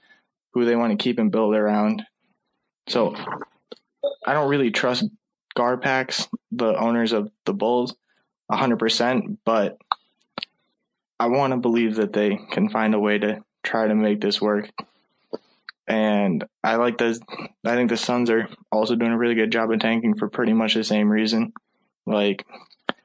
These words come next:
they're giving Ayton and Bridges, like,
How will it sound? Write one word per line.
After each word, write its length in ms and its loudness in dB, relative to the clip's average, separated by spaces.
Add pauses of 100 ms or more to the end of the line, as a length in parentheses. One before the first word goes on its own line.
(260)
they're 340 -2 (280)
giving 380 -2
Ayton 400 0
and 280 0 (260)
Bridges, 440 0
like, 200 -2